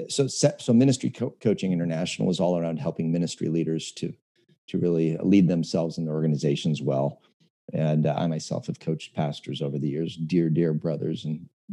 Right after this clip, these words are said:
worked side by side with great sisters as well. And it's been wonderful. And then this thing called Set Path is all about helping America's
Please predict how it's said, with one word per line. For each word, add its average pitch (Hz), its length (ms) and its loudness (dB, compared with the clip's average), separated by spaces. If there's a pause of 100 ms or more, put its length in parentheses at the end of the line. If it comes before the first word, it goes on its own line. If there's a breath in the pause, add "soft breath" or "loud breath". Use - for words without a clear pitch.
(540)
worked 92 180 -2
side 87 240 0
by 85 140 0
side - 240 -2
with - 120 -10
great 87 220 0
sisters 85 520 -4
as 90 180 -2
well. 85 280 2
And 87 120 -2
it's 80 100 -6
been 90 180 4
wonderful. 90 560 0 (540 soft breath)
And 131 140 8
then 123 160 8
this 110 180 2
thing 143 140 4
called 101 260 2
Set - 220 0
Path 95 300 -4
is 92 100 -2
all 92 160 2
about 90 240 -2
helping 85 380 -2
America's 85 500 -4